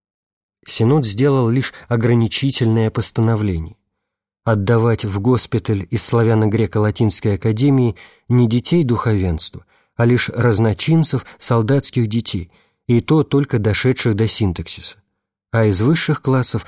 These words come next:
уже не отпускать. В тысяча семьсот сорок седьмом году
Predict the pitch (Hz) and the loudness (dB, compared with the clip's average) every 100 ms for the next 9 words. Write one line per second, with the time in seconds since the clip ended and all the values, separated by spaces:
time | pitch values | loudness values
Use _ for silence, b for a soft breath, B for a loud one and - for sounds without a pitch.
0 | B 113 104 123 117 107 - 117 - 87 | B -2 2 2 2 -2 -4 -6 -6 -8
1 | - _ _ _ _ _ _ _ _ _ | -10 _ _ _ _ _ _ _ _ _
2 | _ _ _ _ _ _ _ _ _ _ | _ _ _ _ _ _ _ _ _ _
3 | _ _ _ _ _ _ - - 170 160 | _ _ _ _ _ _ -18 -4 -2 -2
4 | - 135 131 123 - 127 - 135 113 - | -4 -2 0 -2 0 -2 -2 0 0 -2
5 | - 104 107 101 101 120 170 | -2 2 2 2 0 0 -2